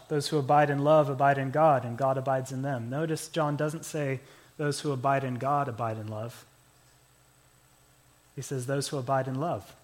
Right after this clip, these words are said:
abide in God." That's threatening. That sounds great. Um,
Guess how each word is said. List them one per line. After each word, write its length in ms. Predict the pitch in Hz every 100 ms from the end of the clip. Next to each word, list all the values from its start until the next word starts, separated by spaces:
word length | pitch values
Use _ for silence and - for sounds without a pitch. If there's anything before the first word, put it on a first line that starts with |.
| _ _ _
abide 300 | 131 123 123
in 80 | 127
God." 280 | 131 147 104 - _ _ _ _ _ _ _ _ _ _ _ _ _ _ _ _ _ _ _ _ _ _ _ _ _ _ -
That's 260 | 113 -
threatening. 440 | - 117 - 151 156 _ _ _ _ _ _ _ _ _ _ _ _ _ _ _ _ _ -
That 120 | 113
sounds 280 | - 131 117
great. 360 | 110 120 175 131 - _ _ - - - _ _ _ _ _ _ _ -
Um, 320 | 117 117 113